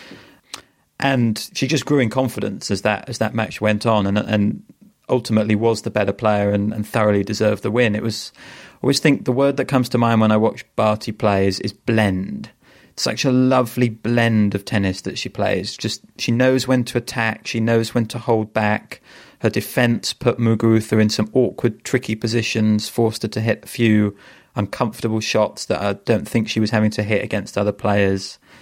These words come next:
It's, it's incredible to me that Barty can take eleven months off, or, or certainly not play a tournament for eleven months and come back and play at this level. I was listening to a feed with Casey Dellacqua on commentary, and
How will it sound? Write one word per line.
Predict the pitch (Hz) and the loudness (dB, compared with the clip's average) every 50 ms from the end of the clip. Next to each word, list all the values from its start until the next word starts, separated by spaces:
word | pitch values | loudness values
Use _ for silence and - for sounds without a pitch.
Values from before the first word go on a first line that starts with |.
| - - - _ _ _ _ _ _ _ | -20 -20 -20 _ _ _ _ _ _ _
It's, | - 143 - - - - - - - | 0 0 0 0 -2 -4 -4 -2 -2
it's | - 135 107 - | -2 0 0 0
incredible | 139 123 - 160 143 127 104 101 95 90 | 0 0 0 0 2 2 4 2 2 2
to | - 117 98 | 2 0 0
me | 95 90 90 | 0 0 0
that | 90 104 - - | 0 -2 0 0
Barty | 113 110 107 104 - 110 | 2 0 0 0 -2 -4
can | 104 - 110 101 98 98 98 98 98 | -2 0 0 0 2 0 0 -2 -4
take | - - 104 101 - - - - _ _ _ _ - | -2 -2 -2 -2 -4 -6 -16 -18 _ _ _ _ -2
eleven | 120 110 110 107 110 107 | 0 2 2 2 2 4
months | 107 104 101 104 107 - - | 4 4 2 2 0 0 0
off, | 113 113 127 123 - - - - - - - | 2 2 0 -2 -4 -14 -16 -18 -18 -12 -4
or, | 117 113 98 98 107 | 0 0 0 0 0
or | 95 92 - - - | -2 -4 -4 -4 -2
certainly | - - 107 107 107 | -2 -2 -2 0 0
not | 110 113 - - | 0 0 -2 -4
play | - - 113 107 104 | -4 -2 0 2 2
a | 104 | 0
tournament | 101 - - 123 113 113 113 117 120 127 123 - | 0 -2 0 0 2 2 2 2 2 0 -2 -2
for | - 120 107 | 0 0 2
eleven | 107 110 110 110 107 107 | 2 2 2 2 2 4
months | 110 113 117 117 - - - - | 4 2 2 0 -4 -8 -10 -6
and | 113 110 107 | -6 -6 -4
come | - 117 107 107 | 0 2 2 2
back | 104 104 107 - - - - - - - | 2 2 0 -2 -4 -8 -18 -16 -8 -2
and | 127 110 104 104 101 104 104 - - - _ | 0 0 2 2 0 -2 -2 -6 -10 -18 _
play | - 120 110 107 104 101 101 101 - - _ - | -2 0 2 2 4 2 2 0 -2 -4 _ -4
at | 127 - 139 | -4 -2 0
this | 120 113 - - | -2 -2 -2 -2
level. | 117 110 107 104 104 92 67 71 71 - - | -2 -2 -2 -2 -2 -4 -4 -6 -8 -6 -4
I | 110 | -4
was | 107 107 - - | -4 -2 -2 -4
listening | 117 - - 113 104 | -4 -2 -2 -2 -2
to | - - 107 | 0 0 0
a | 104 | 0
feed | - - 113 107 107 | 0 -2 -2 -2 -2
with | 107 110 - - - - - | -4 -8 -10 -12 -14 -14 -6
Casey | - 123 117 - - 110 | -4 -2 -2 -2 -4 -4
Dellacqua | - 113 113 120 123 - - - 113 104 | -2 0 0 0 -2 -4 -4 -4 -2 -2
on | 104 107 | -2 -2
commentary, | - - 113 113 110 107 - - 101 101 98 87 | -2 0 0 0 0 -2 -2 -2 -2 0 0 0
and | 101 95 82 104 135 - | -2 -2 -2 -4 -6 -8